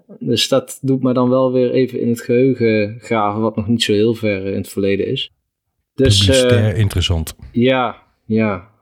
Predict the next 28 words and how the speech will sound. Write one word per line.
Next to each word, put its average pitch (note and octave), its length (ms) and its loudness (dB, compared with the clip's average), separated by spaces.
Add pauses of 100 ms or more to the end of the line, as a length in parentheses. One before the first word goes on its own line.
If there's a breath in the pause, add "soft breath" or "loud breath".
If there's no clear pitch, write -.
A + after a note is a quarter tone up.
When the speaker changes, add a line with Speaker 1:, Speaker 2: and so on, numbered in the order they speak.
Speaker 1:
daar A2+ 160 0
dacht A#2+ 220 -2
ik A#2+ 160 -4
tenminste G#2+ 400 -2
gelijk G2+ 380 -2
aan. G2 360 -6
Tenminste, B2 400 0
eh, A2+ 760 2
ja, F#2+ 380 -4
nou, G2 200 -10
gewoon F2+ 260 -8 (100)
hoop G#2 260 -2
ik, G2+ 140 -2
ik, A2 180 -2
ik G#2+ 140 0
hoop A2 220 -2
dan G#2+ 120 -4
gelijk G2+ 320 -4
ook F#2+ 100 -6
van G2 220 -4
dat F#2+ 140 -4
er G2 60 -6
hopelijk G2 300 -2
niks G2+ 200 -4
aan G2+ 60 -4
de F2+ 60 -2
hand G#2+ 240 -2
is. - 220 -6